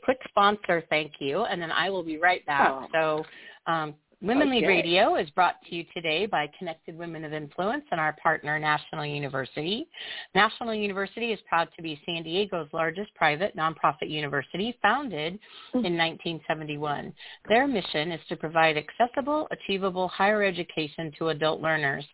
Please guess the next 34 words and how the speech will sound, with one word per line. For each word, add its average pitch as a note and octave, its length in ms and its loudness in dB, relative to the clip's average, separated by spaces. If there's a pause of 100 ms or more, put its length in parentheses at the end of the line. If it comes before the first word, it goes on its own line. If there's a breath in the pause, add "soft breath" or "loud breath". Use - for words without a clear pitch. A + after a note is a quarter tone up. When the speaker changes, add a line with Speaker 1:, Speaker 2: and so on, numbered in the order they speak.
(420 loud breath)
Speaker 1:
Today, B3 260 4
National G#3+ 420 2
University F3 720 -4
educates G#3+ 560 -4
students E3 380 -2
from D#3 160 -4
across E3+ 320 2 (100)
the D#3+ 80 -6 (120)
U D#3+ 60 -2
S A#3 140 4 (140)
and F3+ 80 -4
around D#3+ 320 2
the D#3 60 -8
globe D#3 460 2
with D#3 160 -6
over D#3 300 -2
one G3+ 340 -2 (320 loud breath)
hundred C#4 400 2
and - 160 -6
seventy G#3+ 480 0
thousand G#3 460 2
alumni E3 420 -4
worldwide. D#3 640 -10 (420 loud breath)
You F#3+ 100 2
can F#3+ 160 2
enroll F3+ 380 0
online D#3+ 600 -4
today, F3+ 400 0
and F#3 220 -4
thank A#3 320 0
you D#3 400 -2
for D#3+ 60 -2
your D#3+ 280 -2
support, D#3+ 140 -16